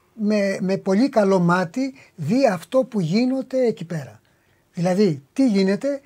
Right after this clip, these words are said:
είναι στο εστιατόριο εκείνο το ιστορικό που έχει την ιστορία του, για όσους δεν γνωρίζουν, από τον Μάνο Χατζηδάκη και όχι μόνο από τον Μάνο, μία μεγάλη, ε, γκάμα ομίγυρη ανθρώπων, οι οποίοι τιμήσανε, πρεσβεύσανε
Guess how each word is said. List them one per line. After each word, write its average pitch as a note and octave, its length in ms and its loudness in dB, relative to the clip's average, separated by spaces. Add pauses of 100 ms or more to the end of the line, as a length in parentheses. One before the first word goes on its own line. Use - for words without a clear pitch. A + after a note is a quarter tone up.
(200)
είναι G#3+ 240 4
στο F3+ 180 -2
εστιατόριο G3 680 2
εκείνο F#3+ 340 -2
το E3+ 120 -6
ιστορικό E3+ 520 -2
που F#3+ 100 -6
έχει F3+ 140 -6
την F3 100 -4
ιστορία E3+ 400 -2
του, D#3 80 -6
για E3+ 100 -2
όσους D#3+ 240 -8
δεν E3 120 -4
γνωρίζουν, D#3+ 520 -8 (400)
από G3 280 -2
τον E3+ 180 0
Μάνο F#3+ 240 2
Χατζηδάκη E3+ 440 0
και - 100 0
όχι C4 220 4
μόνο F#3 500 2
από E3 120 -6
τον D#3+ 140 -2
Μάνο, D#3 380 -4 (300)
μία B3 560 2
μεγάλη, G3+ 680 2 (240)
ε, E3+ 520 0 (160)
γκάμα F3+ 580 0
ομίγυρη F#3 640 2
ανθρώπων, A#3 640 0 (240)
οι A3 120 2
οποίοι B3 380 2
τιμήσανε, G3 760 0
πρεσβεύσανε G#3 840 0